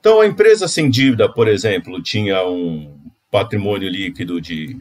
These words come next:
ou melhor, um total de ativos de vinte mil. É, deixa eu formatar aqui, colocar isso tudo como,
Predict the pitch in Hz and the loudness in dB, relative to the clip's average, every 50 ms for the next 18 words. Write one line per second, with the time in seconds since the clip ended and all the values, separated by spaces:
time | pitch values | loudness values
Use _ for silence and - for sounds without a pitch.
0 | - - 90 87 82 87 101 95 90 82 76 - - 95 95 90 90 85 80 - | -12 -8 -8 -6 -6 -4 -4 -4 -4 -6 -8 -10 -12 -12 -10 -8 -8 -8 -6 -8
1 | 98 92 110 104 98 98 95 - - 98 90 90 92 90 104 107 107 110 107 - | -4 -2 0 0 0 -2 -4 -6 -8 -12 -12 -12 -10 -8 -6 -6 -4 -4 -6 -6
2 | 170 170 156 147 165 208 - _ _ _ _ _ _ _ _ _ - - _ _ | -4 -2 -2 -2 -2 -4 -8 _ _ _ _ _ _ _ _ _ -20 -20 _ _
3 | _ _ _ _ - 107 117 117 113 113 110 110 107 104 101 98 95 92 87 85 | _ _ _ _ 0 2 2 4 4 4 4 4 4 4 4 4 2 2 0 0
4 | 80 76 85 - - 98 - - - 87 80 76 76 - - - - _ - - | 0 0 -2 -6 -8 -10 -10 -8 -6 -6 -6 -8 -12 -16 -20 -20 -20 _ -14 -12
5 | 98 98 87 73 - 107 - _ _ - - _ _ - 107 - - - 80 78 | -10 -8 -8 -10 -10 -14 -20 _ _ -20 -20 _ _ -20 -20 -18 -12 -10 -10 -10
6 | 76 73 - - - _ - 82 - - - 80 80 76 71 64 - | -10 -12 -16 -20 -18 _ -14 -14 -14 -12 -12 -12 -12 -12 -14 -18 -20